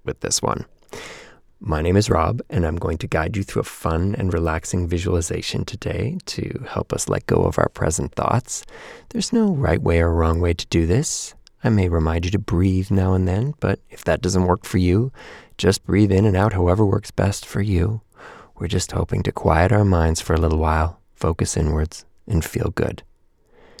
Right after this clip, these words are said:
Please find yourself seated on a flat surface with your back sitting up tall in a gently relaxed way. Don't force anything. You can close your eyes or even just lower your eyelids as you softly gaze downward. Let's begin.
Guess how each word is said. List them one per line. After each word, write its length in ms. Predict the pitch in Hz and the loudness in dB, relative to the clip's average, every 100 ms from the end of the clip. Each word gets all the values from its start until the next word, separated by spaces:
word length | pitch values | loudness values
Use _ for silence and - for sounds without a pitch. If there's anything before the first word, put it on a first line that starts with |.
| _ _ - | _ _ -10
Please 300 | - 120 - | -2 -2 -2
find 300 | - - - | -2 -2 -2
yourself 320 | 87 - - | -2 -2 -4
seated 360 | - 90 90 | -2 0 2
on 140 | 85 85 | 2 2
a 100 | 85 | 0
flat 380 | - - - - | -4 -4 -4 -2
surface 440 | - 104 180 - | -2 0 -2 -4
with 120 | - | -4
your 100 | 90 | -6
back 300 | 82 - - | -4 -4 -6
sitting 300 | - 123 123 | -2 0 2
up 120 | 139 | 0
tall 380 | - 110 95 104 | 0 2 2 2
in 120 | 95 | 0
a 60 | 95 | -4
gently 400 | - 95 185 131 | -2 0 0 0
relaxed 520 | 117 107 107 - - | 2 0 -2 -4 -4
way. 340 | 87 82 90 156 - _ - | 0 0 -2 -6 -18 _ -4
Don't 240 | 78 - | -4 -4
force 280 | - 95 - | -2 -2 0
anything. 560 | 80 80 - 92 131 147 _ - - - - - | -2 -2 0 -2 -2 -6 _ -20 -20 -20 -20 -10
You 100 | - | -6
can 140 | - - | -4 -4
close 340 | - 80 82 | 0 2 4
your 160 | 90 80 | 4 4
eyes 480 | 76 87 180 - _ _ _ - | 4 2 -2 -10 _ _ _ -8
or 280 | 117 113 82 | -2 0 0
even 260 | 90 87 | 0 0
just 240 | 82 - - | 0 0 -2
lower 280 | 76 78 85 | 0 2 2
your 200 | 117 - | 2 0
eyelids 480 | 80 80 80 82 - - | 0 2 0 -2 -4 -4
as 180 | 82 | -4
you 60 | - | -2
softly 600 | - - - - - - - | -4 -6 -8 -6 -6 -6 -6
gaze 360 | - 71 - - | -4 -2 -4 -6
downward. 540 | - 64 - - - - _ _ _ _ _ _ _ _ _ - | -6 -6 -6 -8 -10 -20 _ _ _ _ _ _ _ _ _ -4
Let's 240 | 65 - | -2 -2
begin. 460 | - 78 58 57 | -4 -2 -2 -4